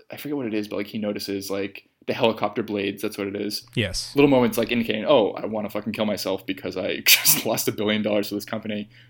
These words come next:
Speaker 1: It was like, it was, that, that, those little moments were well done. Um, also, as he's walking down the hallway to Alec Baldwin's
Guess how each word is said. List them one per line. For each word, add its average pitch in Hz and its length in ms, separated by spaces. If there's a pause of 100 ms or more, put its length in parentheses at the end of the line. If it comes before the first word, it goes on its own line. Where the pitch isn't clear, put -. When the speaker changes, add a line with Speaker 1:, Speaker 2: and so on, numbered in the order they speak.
Speaker 1:
It 143 60
was 202 160
like, 202 220
it 160 80
was, 165 140 (680)
that, 147 280
that, 135 200
those 139 140
little 143 200
moments 113 320
were 104 80
well 101 160
done. 104 320 (500)
Um, 110 440 (340)
also, 113 720 (580)
as 123 220
he's 117 180
walking 110 440
down 110 180
the 113 80
hallway 107 540
to 110 600 (480)
Alec 117 240
Baldwin's 107 720